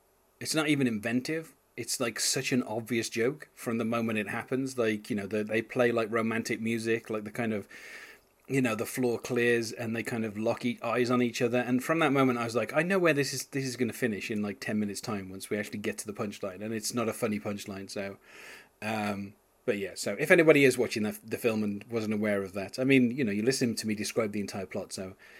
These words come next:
it's a bit, I, I think it'd be a bit odd if you hadn't seen the film, but, you know, it, it, it was one of those scenes where I was like, "Okay, you know, this is, this is extremely eighties." Um,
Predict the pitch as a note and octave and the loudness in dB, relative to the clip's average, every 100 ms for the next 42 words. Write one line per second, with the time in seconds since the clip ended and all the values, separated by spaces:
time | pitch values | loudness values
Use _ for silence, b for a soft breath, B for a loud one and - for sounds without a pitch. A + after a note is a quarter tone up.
0 | B - G#2+ A2+ - G#2+ G2 - - C3 | B -12 -8 -8 -6 -8 -6 -12 -10 -4
1 | D3+ B2+ A#2+ - A#2 A2+ A#2+ A2 A#2 G#2 | -4 0 -2 0 -6 -2 -2 -4 -6 -6
2 | A2+ A2 G#2 - A2+ G2+ G#2+ F#2 A2+ _ | -4 -4 -4 -2 -2 -4 -8 -6 -8 _
3 | - D3+ C3+ A2 G#2+ - B2+ - - C#3+ | -14 2 2 2 -2 -8 -8 -8 -4 -4
4 | C#3 - - D#3 D#3+ C#3 D3+ C#3 B2+ - | -4 -18 -8 -6 -4 2 4 6 4 6
5 | B2 A2+ A2+ G#2+ G#2 D3 C3 G2 G#2 F#2 | 2 4 0 0 0 0 0 -2 -4 -8
6 | F#2+ - G#2 F2+ - - b b b b | -8 -6 -6 -8 -12 -16 b b b b
7 | b _ _ _ _ _ - - D#3 D3 | b _ _ _ _ _ -20 -6 -2 0
8 | C3 B2 - B2 G#2+ G2+ F2+ - G#2 - | 0 0 0 0 0 -2 -4 -10 -14 -16
9 | - B B B B G#2 G#2+ G#2 G2+ | -18 B B B B -12 -6 -6 -6